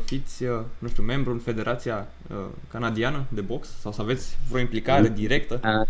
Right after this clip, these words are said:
Speaker 2: abia m-am întors, eu încă sunt, uh, și mă merg pe o burtă, bă, așa. <laughs>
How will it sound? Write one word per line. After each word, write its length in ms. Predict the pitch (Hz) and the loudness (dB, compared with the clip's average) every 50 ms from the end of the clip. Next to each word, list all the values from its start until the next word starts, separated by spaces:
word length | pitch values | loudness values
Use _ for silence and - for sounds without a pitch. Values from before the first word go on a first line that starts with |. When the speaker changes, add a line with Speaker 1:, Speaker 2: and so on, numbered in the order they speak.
| - - 117 | 6 6 6
Speaker 2:
abia 200 | 117 - 127 120 | 6 6 8 8
m-am 220 | 120 120 120 120 127 | 10 10 10 10 10
întors, 420 | 131 135 131 147 120 95 - - | 10 10 10 8 8 8 6 4
eu 200 | 90 92 95 101 | 2 2 4 2
încă 220 | 101 101 - 104 | 2 2 2 0
sunt, 320 | 98 - - 107 101 101 - | 0 2 2 2 2 2 2
uh, 280 | 107 104 104 104 101 - - - - - - - - - - - | 2 4 4 4 4 2 2 0 0 0 4 4 4 6 4 2
și 80 | - - | 0 0
mă 140 | - 120 131 | 2 4 4
merg 200 | 127 127 135 131 | 6 6 4 4
pe 80 | - 135 | 6 6
o 80 | 135 | 6
burtă, 300 | 123 127 135 135 131 - | 8 8 6 6 6 4
bă, 80 | 92 92 90 | 2 2 2
așa. 180 | - - - 101 - - - - 165 - - - | 0 0 0 0 -2 -2 -2 -2 -2 0 2 4
<laughs> 800 | - - 170 - - - 151 139 - - - - 107 101 101 | 4 4 4 2 0 -2 -2 -2 -2 -2 -2 -2 -2 -4 -6